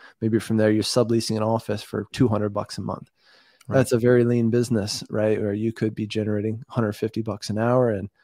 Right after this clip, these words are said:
Speaker 1: all of a sudden you got a six-figure business on your hands. So I just really think if you can do it without taking on debt or a loan, um,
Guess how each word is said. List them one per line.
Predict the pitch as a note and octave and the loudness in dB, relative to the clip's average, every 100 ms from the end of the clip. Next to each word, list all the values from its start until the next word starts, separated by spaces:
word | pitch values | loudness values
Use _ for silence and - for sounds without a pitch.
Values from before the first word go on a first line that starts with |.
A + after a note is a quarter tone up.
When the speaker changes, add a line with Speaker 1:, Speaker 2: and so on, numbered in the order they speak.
| _ | _
Speaker 1:
all | A#2+ | -4
of | G#2+ | -2
a | |
sudden | - A2+ | 0 0
you | A2 | 0
got | G#2+ | -2
a | G#2 | -2
six-figure | - - A2+ G#2+ | -6 -8 -8 -4
business | G2+ A2+ A2+ - | -2 -2 -2 -4
on | A2 | -4
your | A2 | -4
hands. | G2+ G#2 | -4 -4
So | - | 0
I | B2 | 2
just | B2 A#2 - | 2 0 0
really | A#2+ A2+ | 0 0
think | - A#2 - _ | 0 -2 -4 _
if | B2 - | -8 -4
you | A2+ | -6
can | - A#2+ A#2+ | -2 0 2
do | B2 C3 | 6 6
it | - | 6
without | A#2+ B2 A2+ | 2 0 -2
taking | - B2 - B2 | 0 -2 0 -2
on | A#2+ A#2+ A#2 | 0 0 0
debt | A#2 B2+ - - - - - | 2 2 2 -4 -18 -18 -14
or | - A2+ | -2 0
a | G#2+ | 2
loan, | G#2+ G#2+ A#2+ B2 - | 2 2 2 0 -2
um, | A#2 G#2 | -4 -4